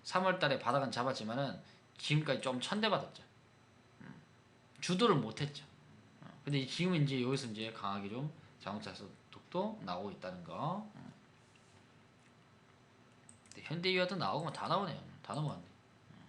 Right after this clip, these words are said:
그래서 자동차 부분들을 여러분들은, 어, 관심을 가지시라. 어. 그렇게, 어, 전달드리고 싶습니다. 일단 시황 부분에서는, 음, 코스닥도 그렇고요. 코스피도 그렇고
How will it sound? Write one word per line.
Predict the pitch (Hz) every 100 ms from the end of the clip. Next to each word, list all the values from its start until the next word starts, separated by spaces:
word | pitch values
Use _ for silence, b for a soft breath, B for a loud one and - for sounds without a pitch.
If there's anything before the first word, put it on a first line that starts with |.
| - - - - - - - - -
그래서 | 107 -
자동차 | 147 170 175 170 170
부분들을 | 151 151 143 156 190 202 B B
여러분들은, | 110 117 117 123 175 202 -
어, | - 87 85 -
관심을 | 98 131 139
가지시라. | 107 107 - - 92 123 208 -
어. | - - - - - b b b b b b b -
그렇게, | 113 110 131 127 131 135 143 - - - - -
어, | - 95
전달드리고 | - 120 117 101 110
싶습니다. | - 101 92 92 104
일단 | 107 131
시황 | - 202 208
부분에서는, | 196 196 180 175 175 151 160 147 - B B B B - 113
음, | 113 107 98 - - -
코스닥도 | 202 - 208 208 196
그렇고요. | 147 147 143 139 123 - - -
코스피도 | 214 214 220 196
그렇고 | 151 151 139 123 98